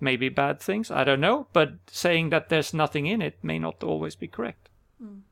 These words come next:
Speaker 1: Also, something that, uh, we hear all the time is that there is no credible ed-, evidence at all, uh, that might support homeopathy. Actually, there are many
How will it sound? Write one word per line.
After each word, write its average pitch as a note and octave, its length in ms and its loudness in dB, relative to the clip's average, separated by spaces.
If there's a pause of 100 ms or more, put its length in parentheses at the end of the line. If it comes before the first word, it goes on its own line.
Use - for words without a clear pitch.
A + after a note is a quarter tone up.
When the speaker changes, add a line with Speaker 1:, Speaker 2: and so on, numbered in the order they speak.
(240)
Speaker 1:
Also, G#3 360 6
something F#3+ 560 2
that, F3 220 2
uh, F3+ 60 0
we E3 200 4
hear F3 260 4
all E3 180 2
the E3 80 0
time D#3+ 380 0
is D#3 160 -2
that D#3 260 2
there D3+ 140 4
is C#3+ 140 0
no E3 140 6
credible G#3 480 2
ed-, F3 300 0
evidence F3 540 2
at E3 80 2
all, F3+ 360 2 (680)
uh, C#3 540 4
that D3 220 0
might D3+ 280 2
support C#3+ 600 -2 (120)
homeopathy. D3 720 -2 (340)
Actually, A#3+ 420 0
there G3 260 2
are F#3+ 420 4 (460)
many G3+ 500 2